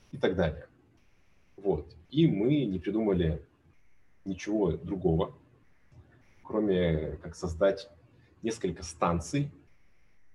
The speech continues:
к которым были присоединены граммофоны. А, вот. Граммофоны. И дальше там внутри был микрофон.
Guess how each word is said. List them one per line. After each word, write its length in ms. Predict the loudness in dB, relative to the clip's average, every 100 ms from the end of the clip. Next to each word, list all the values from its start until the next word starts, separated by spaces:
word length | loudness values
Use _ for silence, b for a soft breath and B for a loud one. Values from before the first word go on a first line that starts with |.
| -20 -20 -20 -20 -4
к 20 |
которым 380 | 0 4 4 4
были 200 | 4 4
присоединены 580 | 4 -2 -6 -2 0 0
граммофоны. 760 | 2 2 2 -2 -2 -2 -2 -6 -16 -20 -20 -20 -20 -18
А, 520 | -2 2 2 2 -2 -8 -16 -20 -18
вот. 160 | -14 -14 -18 -20 _ -20 -20 -20 -2
Граммофоны. 580 | 0 0 0 0 0 -4 -12 -20 b b b _
И 80 | -2
дальше 400 | 2 2 4 2
там 200 | 4 2
внутри 240 | 2 4 4
был 160 | 6
микрофон. 580 | 4 2 0 -2 -4 -6